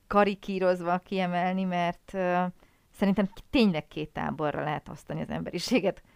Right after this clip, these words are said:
Fontos a nyelvvizsga, nem fontos a nyelvvizsga. Viszont, hogy fontos a nyelvtudás,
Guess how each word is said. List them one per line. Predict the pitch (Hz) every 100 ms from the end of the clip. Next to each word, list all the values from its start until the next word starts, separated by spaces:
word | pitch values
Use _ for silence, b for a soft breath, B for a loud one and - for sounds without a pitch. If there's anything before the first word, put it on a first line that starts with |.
| _
Fontos | - 285 330 302
a |
nyelvvizsga, | 254 262 240 202 190 190 185
nem | 180 170
fontos | 175 170 185
a |
nyelvvizsga. | 175 170 165 - 147 - b b b -
Viszont, | 175 294 - - 196 120 104 -
hogy | 147
fontos | - 233 262 226
a |
nyelvtudás, | 160 180 185 208 - 175 180 208 202 -